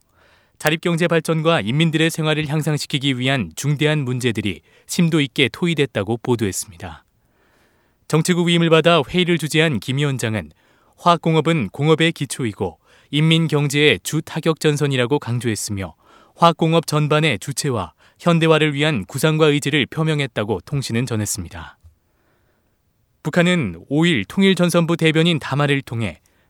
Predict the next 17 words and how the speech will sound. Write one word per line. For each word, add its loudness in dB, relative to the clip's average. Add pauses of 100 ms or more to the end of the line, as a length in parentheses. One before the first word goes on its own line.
남북공동연락사무소 2
폐지 -2
의사를 0
밝혔습니다. -8 (680)
김여정 2
노동당 2
제일 0
부부장이 -2
전날 0
담화에서 -4 (340)
군사합의 2
파기 0
가능성을 0
거론한 2
지 0
하루 0
만에 -2